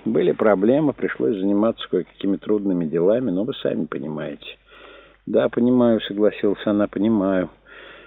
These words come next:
Кстати, как ваша рука?» «Уже лучше. Синяки ещё не сошли, но ничего серьёзного», ответил он и отвёл взгляд. «Послушайте, Джулия, я хочу извиниться ещё раз за моё поведение на прошлой неделе. Я просто не имел права так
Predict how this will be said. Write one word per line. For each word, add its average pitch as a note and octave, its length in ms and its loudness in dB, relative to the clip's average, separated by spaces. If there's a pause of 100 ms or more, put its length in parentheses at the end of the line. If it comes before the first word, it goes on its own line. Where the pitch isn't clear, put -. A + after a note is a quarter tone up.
(100)
Кстати, C#3 360 4
как B2+ 200 0
ваша B2 280 6
рука?» B2 400 4 (720)
«Уже C3+ 240 4
лучше. A#2 460 4 (320)
Синяки A2+ 340 2
ещё B2 280 0
не G#2+ 100 2
сошли, C#3 500 0
но A#2+ 160 4
ничего G#2+ 380 0
серьёзного», F2 640 0
ответил F#2+ 440 -2
он A2 180 0
и - 20 -2
отвёл F#2 360 -4
взгляд. D#2+ 420 -6 (840)
«Послушайте, A2+ 520 -4
Джулия, G2 580 2 (880)
я F#2+ 140 0
хочу - 260 2
извиниться A2+ 560 6
ещё A2 300 4
раз G2 160 6
за F2 120 2
моё G2 220 4
поведение G2+ 540 4
на F#2+ 120 4
прошлой G2+ 400 0
неделе. F#2+ 500 2 (560)
Я A2 80 4
просто - 320 0
не A#2 180 6
имел A2+ 220 6
права A#2 340 6
так - 180 -6